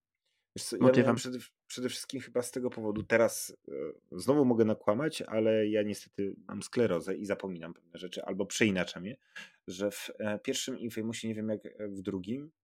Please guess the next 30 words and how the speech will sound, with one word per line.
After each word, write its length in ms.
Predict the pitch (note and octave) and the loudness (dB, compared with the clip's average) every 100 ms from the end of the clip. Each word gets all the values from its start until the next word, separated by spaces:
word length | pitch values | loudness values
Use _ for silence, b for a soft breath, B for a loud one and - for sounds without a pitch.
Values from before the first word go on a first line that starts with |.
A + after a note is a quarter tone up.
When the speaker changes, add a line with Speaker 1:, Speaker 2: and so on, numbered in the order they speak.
| _ | _
Speaker 1:
miałeś, 440 | G2+ A2 G#2+ - - | 0 0 0 -8 -8
e, 180 | G#2 G2+ | -6 -8
takie 260 | - - | -10 -14
wstawki 640 | - - - B2 A2+ - E2+ | -12 -8 -2 0 0 -2 -4
animowane, 640 | E2+ E2+ D#2+ E2 D#2+ D#2 _ _ _ _ _ _ | -4 -4 -4 -6 -6 -10 _ _ _ _ _ _
Speaker 2:
Tak. 100 | - | 6
Speaker 1:
jak 240 | D3+ B2 - | 6 6 -2
z 80 | |
kart 260 | - A2+ - | 4 4 4
komiksu. 420 | - A2 G2 - | 0 2 2 4
Speaker 2:
Były. 220 | C#3 C3 C3 _ | 6 6 4 _
Speaker 1:
I 80 | A#2 | 4
to 120 | D#3 | 6
mi 120 | C#3 | 6
się, 140 | A2+ A2+ | 6 4
Speaker 2:
To 60 | A2+ | 4
Speaker 1:
może 160 | B2+ | 4
Speaker 2:
prawda. 180 | C3+ B2 | 6 4
Speaker 1:
dlatego 240 | - A#2 | 4 4
też 180 | G#2+ G#2 | 4 0
mi 60 | G#2 | -4
się 120 | G#2 | -2
tak 180 | G#2 G2 | -2 4
bardzo, 580 | G#2+ G2 G2+ G2+ G2+ F2 | 2 4 4 4 2 0
e, 40 | G2+ | -4
kojarzło 640 | - G#2 G2+ G2 F2+ F2 | -4 -2 0 0 -2 -2
z, 300 | E2+ - - | -6 -8 -4
e, 240 | F2 F2 | -2 -2
motywem 380 | F2+ F#2 F2 F2 | -2 -6 -8 -12
superbohaterskim. 680 | - - F2 - _ _ _ | -12 -10 -12 -12 _ _ _